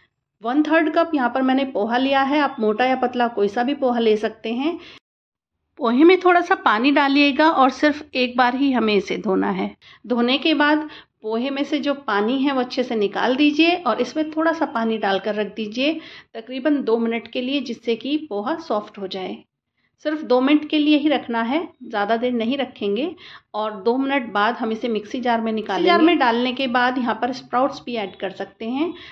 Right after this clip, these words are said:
आप कम या ज़्यादा स्प्राउट्स अपने हिसाब से ले सकते हैं। जितने यहाँ पर मैंने स्प्राउट्स लिए हैं, इसमें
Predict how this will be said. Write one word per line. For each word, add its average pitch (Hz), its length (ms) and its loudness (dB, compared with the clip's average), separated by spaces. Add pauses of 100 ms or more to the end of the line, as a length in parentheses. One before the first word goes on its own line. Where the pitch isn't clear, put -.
(140)
आप 226 340 -2
कम 285 180 8
या 294 180 6
ज़्यादा 208 320 2
स्प्राउट्स 247 460 -2
अपने 254 340 -4
हिसाब 240 760 -6
से 294 160 -4
ले 247 160 0
सकते 226 380 -10
हैं। 269 240 -8
जितने 247 340 -8
यहाँ 269 240 0
पर 233 120 0
मैंने 233 240 -2
स्प्राउट्स 214 460 -4
लिए 208 220 0
हैं, 254 380 -2
इसमें 233 460 -6